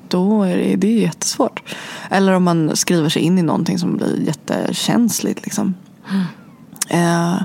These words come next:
Speaker 1: men det är ju det här jag vill göra, och jag... Det måste få kännas, liksom.
Speaker 2: Mm.
Speaker 1: Det är inte... På så vis är det stor skillnad mot mitt bloggande, för det kan kännas jättemycket, liksom, men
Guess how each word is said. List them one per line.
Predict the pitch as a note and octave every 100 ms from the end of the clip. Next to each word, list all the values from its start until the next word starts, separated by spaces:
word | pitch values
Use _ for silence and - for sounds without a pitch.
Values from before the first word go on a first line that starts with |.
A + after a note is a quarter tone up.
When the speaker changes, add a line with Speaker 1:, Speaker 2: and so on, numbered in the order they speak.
| - - - - -
Speaker 1:
men | F#3 F3
det |
är | F#3
ju |
det | G#3+
här | F#3+
jag | F3
vill | E3 E3+ F#3
göra, | F#3 E3+ F3+ G3 G#3+ A3 -
och | F3+ E3+
jag... | E3+ F2+ - G3+ - - - - - - - - - - - - - - - - - - - - -
Det | G3+
måste | G#3 G3 F#3
få | F#3+
kännas, | - - A3 F#3+ E3+ G#3 -
liksom. | A3+ - - G#3 - - - - - - - - - - -
Speaker 2:
Mm. | F#3+ F3+
Speaker 1:
Det | G3+
är | G3+
inte... | G#3 G3+ E3 D#3+ - - - - - - -
På | G3+
så | A3 G#3+
vis | F#3+ F3+
är | - F3+
det | F3+
stor | - - G#3+
skillnad | G3 F#3 E3+ F3
mot | F3 F3+ E3
mitt | D3+ -
bloggande, | F#3+ F3 - G3 F#3+ -
för | - -
det | G3
kan | F#3+
kännas | - F#3 F3 F3
jättemycket, | D#3 G#3+ F#3 F#3 -
liksom, | - - F3+
men | F3 F3 F3+